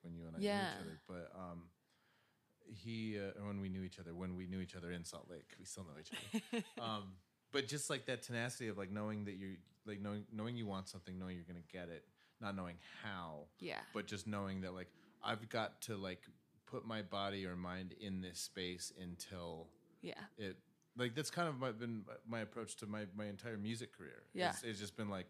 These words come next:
Speaker 1: one day being like, "Okay, I think I wanna do this."
Speaker 2: Yeah.
Speaker 1: Um, or being like, "I think I can do this." That
Speaker 2: That's
Speaker 1: was
Speaker 2: the
Speaker 1: the,
Speaker 2: key.
Speaker 1: that was the big goal, being,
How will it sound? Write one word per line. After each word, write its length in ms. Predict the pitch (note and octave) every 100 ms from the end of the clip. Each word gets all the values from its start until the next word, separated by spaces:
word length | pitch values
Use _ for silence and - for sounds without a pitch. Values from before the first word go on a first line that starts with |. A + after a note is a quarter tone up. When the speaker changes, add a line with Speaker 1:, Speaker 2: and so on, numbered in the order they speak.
| -
Speaker 1:
one 380 | G2+ G#2 G2+
day 140 | G2 G2
being 260 | F#2 F#2+ F2+
like, 180 | F2+ - - - -
"Okay, 240 | G#2+ G#2+
I 40 |
think 300 | F2+ - A#2+
I 60 | A#2
wanna 320 | G2 G2 F#2
do 280 | D#2+ F#2 G#2+
this." 380 | E2+ D#2 E2 -
Speaker 2:
Yeah. 220 | G3 D#3+ F#3+ G3 - _ _ _
Speaker 1:
Um, 440 | G2+ F2+ F2 F2 E2+
or 160 | A#2 A2
being 300 | G2+ G2+ F#2
like, 180 | F2 - -
"I 80 | A2
think 240 | A2 C3 A2
I 80 |
can 580 | G2+ - - A2+ G#2+ G2
do 180 | F2 D#2
this." 320 | - - - - - -
That 240 | A2 A#2
Speaker 2:
That's 60 | F#3
Speaker 1:
was 140 | A#2
Speaker 2:
the 60 | G2
Speaker 1:
the, 60 | G2
Speaker 2:
key. 220 | F3 D#3
Speaker 1:
that 160 | A2
was 160 | A2 G#2+
the 80 | G2+
big 260 | F#2 G2+
goal, 280 | G2 G2+ F#2 F2
being, 280 | G#2+ G2